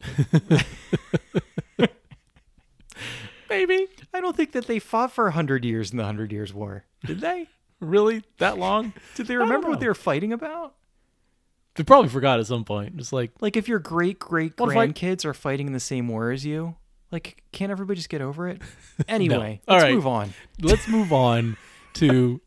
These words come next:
Speaker 1: wow, we've, we've gone on some good tangents. Well, that's subjective. <laughs> I think we think
Speaker 2: Yeah, let
Speaker 1: they're
Speaker 2: us
Speaker 1: good.
Speaker 2: know if we've gone on some good tangents at Starburst
Speaker 1: Yeah.
Speaker 2: Podcast on Twitter.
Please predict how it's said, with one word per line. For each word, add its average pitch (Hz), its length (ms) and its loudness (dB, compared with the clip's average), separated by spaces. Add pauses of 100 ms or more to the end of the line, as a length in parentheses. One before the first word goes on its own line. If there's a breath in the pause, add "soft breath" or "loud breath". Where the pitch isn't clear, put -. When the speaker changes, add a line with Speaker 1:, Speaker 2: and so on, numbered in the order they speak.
(140)
Speaker 1:
wow, 120 280 2
we've, 147 400 2 (120)
we've 254 160 -6
gone 170 180 0
on 123 60 -4
some 120 140 -8
good 113 180 -4
tangents. 104 460 -6 (320)
Well, 95 280 -8 (560 soft breath)
that's 131 160 -4
subjective. 101 640 -6
<laughs> - 40 -20
I 117 300 2
think 117 420 -2
we 143 220 2
think - 100 -2
Speaker 2:
Yeah, 233 100 2
let 226 140 4
Speaker 1:
they're 320 60 2
Speaker 2:
us - 100 0
Speaker 1:
good. 240 60 0
Speaker 2:
know 233 120 4
if 208 100 0
we've 151 140 0
gone 117 180 0
on 107 80 -4
some 113 160 -10
good 113 180 -6
tangents 101 480 -8
at 139 140 -4
Starburst 131 220 0
Speaker 1:
Yeah. 339 180 2
Speaker 2:
Podcast 113 580 -4
on 120 80 -4
Twitter. 113 320 -8